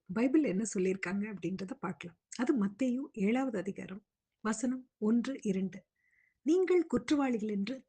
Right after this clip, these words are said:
தீர்க்காதபடிக்கு மற்றவர்களை குற்றவாளிகள் என்று தீர்க்காதிருங்கள். ஏனெனில், நீங்கள் மற்றவர்களை தீர்க்கிற தீர்ப்பின்படியே நீங்களும் தீர்க்கப்படுவீர்கள். நீங்கள் மற்றவர்களுக்கு அளக்கிற அளவின்படியே உங்களுக்கு அளக்கப்படும்"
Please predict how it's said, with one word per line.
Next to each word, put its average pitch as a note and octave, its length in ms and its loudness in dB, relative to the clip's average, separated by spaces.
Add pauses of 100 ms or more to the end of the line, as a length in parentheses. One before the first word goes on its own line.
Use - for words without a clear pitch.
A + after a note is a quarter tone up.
தீர்க்காதபடிக்கு A3 920 0
மற்றவர்களை B3 640 2
குற்றவாளிகள் A#3+ 640 0
என்று G3+ 420 -2
தீர்க்காதிருங்கள். G3 800 0 (120)
ஏனெனில், F#3+ 560 2 (420)
நீங்கள் E4+ 420 8
மற்றவர்களை C#4 720 2
தீர்க்கிற C#4 580 2
தீர்ப்பின்படியே A3 920 4
நீங்களும் C#4+ 640 2
தீர்க்கப்படுவீர்கள். G3+ 800 0 (480)
நீங்கள் F4+ 560 6
மற்றவர்களுக்கு C#4 880 2
அளக்கிற B3 540 0
அளவின்படியே G#3+ 800 0
உங்களுக்கு C4+ 640 2 (120)
அளக்கப்படும்" G#3 720 -4